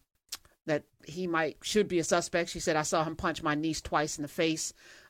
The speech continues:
Uh, and this guy's in his thirties and he's really big and tall." Uh, Josiah was expected to testify against him and, uh, before a grand jury, according to a letter, uh, that the family received about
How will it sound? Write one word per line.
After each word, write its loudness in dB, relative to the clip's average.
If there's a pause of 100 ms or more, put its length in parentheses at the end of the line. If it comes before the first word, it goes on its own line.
(120)
Uh, 4
and 0
this -4
guy's 4
in -4
his -6
thirties 4
and -4
he's -4
really 0
big 4
and -2
tall." 4 (360)
Uh, 4
Josiah 4
was -4
expected 0
to -8
testify 2
against -4
him -6 (480)
and, 0
uh, 2
before 0
a 2
grand -2
jury, 2 (180)
according -2
to -4
a 0
letter, -4 (320)
uh, -4
that -4
the -12
family -2
received -2
about -2